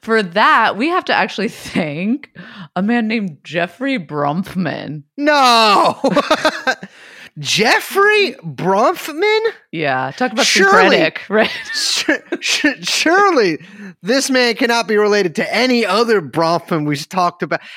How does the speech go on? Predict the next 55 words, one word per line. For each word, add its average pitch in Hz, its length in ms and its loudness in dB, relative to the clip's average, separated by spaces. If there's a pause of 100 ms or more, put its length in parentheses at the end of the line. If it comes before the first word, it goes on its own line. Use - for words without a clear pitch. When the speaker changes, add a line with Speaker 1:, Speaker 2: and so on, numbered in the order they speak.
(120)
Speaker 2:
How 440 220 2
many? 440 180 2
Uh, 196 460 -10 (180)
I - 20 0
feel 381 240 0
like 403 320 0
any 240 300 0
subject 190 500 -4
we 202 140 -4
get 147 160 -4
into, 156 260 -6 (120)
how 370 140 0
many 427 260 0
Bronfmans 175 580 -4
are 127 200 -4
there? - 120 -20
I'm - 120 -2
so 190 260 -2
lucky. 160 300 -2
There's, 202 180 2
Speaker 1:
There's - 20 2
Speaker 2:
like, 392 100 -2
Speaker 1:
so 190 340 0
many 202 360 -2
Bronfmans. 165 680 -4
Speaker 2:
There's, 277 200 0
like, 370 160 0
three 170 360 -2
Beldens, 117 640 -8 (100)
and 160 160 -8
so, 185 160 0
like, 156 380 -2
none 196 300 0
of 165 140 -2
them. 135 360 -2
Like, 156 380 -4 (160)
I 262 80 2
don't 349 80 2
Speaker 1:
You 339 80 4
know, 453 100 6
Speaker 2:
have 302 40 6
any, 254 80 4
Speaker 1:
I 220 40 2
Speaker 2:
like, 208 80 2
Speaker 1:
just - 140 -4
saw 311 200 4
Speaker 2:
cousin 175 120 2
that 330 240 0
Speaker 1:
Franzak 233 320 -2
Speaker 2:
can 147 100 -6
do 254 80 -4
anything. 254 120 -2
Speaker 1:
published 277 200 -6
a 262 60 -2
book. 190 760 -4